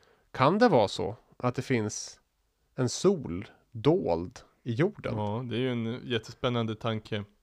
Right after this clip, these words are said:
Speaker 1: Finns det en, eh, en, en skatt dold i åkern?
Speaker 2: Ja. Jag tänker på förordet, eh, i, i den Arthos-boken. Det är ju Fredrik, eh, Heiding, eh,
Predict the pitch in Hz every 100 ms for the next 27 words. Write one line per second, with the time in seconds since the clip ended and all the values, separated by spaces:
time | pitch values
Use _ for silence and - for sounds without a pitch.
0 | _ _ _ - 160 170 156 185 156 160
1 | 156 147 143 147 147 156 147 - 214 -
2 | 123 131 131 131 143 196 - - 117 113
3 | 107 107 - _ _ _ _ _ _ _
4 | _ _ _ _ - 123 120 143 139 135
5 | - 127 147 120 127 160 143 117 113 -
6 | - - 123 123 127 117 120 - 117 117
7 | 113 113 123 120 113 117 139 156 151 -
8 | 117 120 123 127 120 120 - 131 120 117
9 | 117 110 - 123 113 117 - - - -
10 | 135 139 117 110 117 120